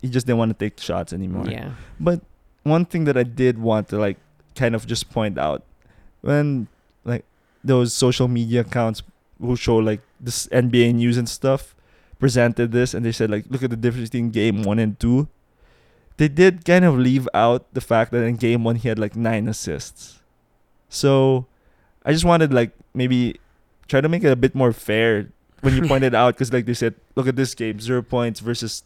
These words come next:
Speaker 1: now twenty-two and seven." It should have been at least zero and nine and then twenty-two and seven. You know, just
Speaker 2: Mm-hmm.
Speaker 1: give 'em,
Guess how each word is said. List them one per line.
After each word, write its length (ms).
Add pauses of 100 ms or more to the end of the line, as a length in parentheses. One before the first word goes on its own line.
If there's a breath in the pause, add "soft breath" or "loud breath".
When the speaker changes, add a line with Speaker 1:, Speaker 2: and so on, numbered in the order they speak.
Speaker 1:
now 180
twenty-two 440
and 120
seven." 440 (500 soft breath)
It 80
should 140
have 80
been 160
at 80
least 300
zero 300
and 140
nine 400
and 200
then 180
twenty-two 460
and 100
seven. 420
You 60
know, 140
just 220
Speaker 2:
Mm-hmm. 260
Speaker 1:
give 140
'em, 200